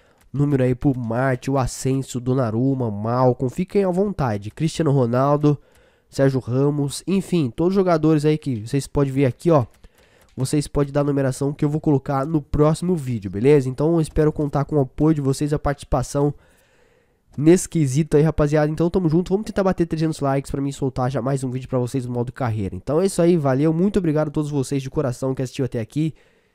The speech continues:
Estamos também com mais de sete mil inscritos, rumo aos dez K, rapaziada. E se a gente bater dez K aí, a gente vai ter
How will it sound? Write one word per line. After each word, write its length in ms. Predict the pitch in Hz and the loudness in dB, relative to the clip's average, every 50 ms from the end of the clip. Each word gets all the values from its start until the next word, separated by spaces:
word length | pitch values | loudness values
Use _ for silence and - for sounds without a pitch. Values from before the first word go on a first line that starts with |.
| _ _ _ | _ _ _
Estamos 340 | 117 117 - - 156 160 160 | -18 -8 -2 -2 -2 0 -2
também 240 | - 156 151 151 143 | -4 -4 -4 -4 -4
com 120 | - 156 | -4 -4
mais 380 | 143 131 131 131 143 147 147 147 | -4 -2 -2 -2 0 -2 -2 -4
de 100 | 135 135 | -4 -8
sete 380 | - - 170 170 170 - - | -6 -4 -4 -4 -4 -4 -4
mil 180 | 165 160 160 156 | -2 -2 0 -2
inscritos, 680 | 151 - - - 143 151 160 - - 160 - - - - - _ _ _ - _ | -2 -4 -4 -4 -2 -2 -2 -2 -4 -4 -6 -6 -12 -16 -20 _ _ _ -20 _
rumo 260 | - 151 165 185 185 190 | 4 6 6 8 8 6
aos 200 | 180 160 135 123 | 4 4 4 2
dez 280 | 143 156 175 185 - | 2 2 2 0 -2
K, 140 | - - 120 | -6 -6 -4
rapaziada. 640 | 110 110 98 - 104 101 110 113 110 104 107 104 - - _ - | -4 -4 -4 -6 -6 -4 -4 -4 -4 -4 -6 -8 -10 -12 _ -14
E 260 | 110 104 104 110 117 | -10 -8 -8 -8 -8
se 160 | - - 139 | -4 -2 -2
a 20 | |
gente 180 | 135 147 147 - | -2 -2 -2 -2
bater 220 | 156 151 - 175 165 | -2 0 0 0 0
dez 320 | 151 160 170 190 175 - | 2 2 0 0 0 -2
K 220 | - - 147 143 143 | -4 -4 -2 0 0
aí, 280 | 139 139 151 180 175 - _ _ _ _ _ _ _ _ _ _ _ _ - _ _ _ _ _ _ _ _ _ | 2 0 0 -2 -2 -6 _ _ _ _ _ _ _ _ _ _ _ _ -20 _ _ _ _ _ _ _ _ _
a 80 | - 120 | -6 -4
gente 280 | 127 131 143 - - 143 | -4 -4 -4 -4 -2 -2
vai 100 | 147 143 | -2 -2
ter 400 | - - 147 139 143 147 - | -2 -4 -4 -2 -2 -4 -6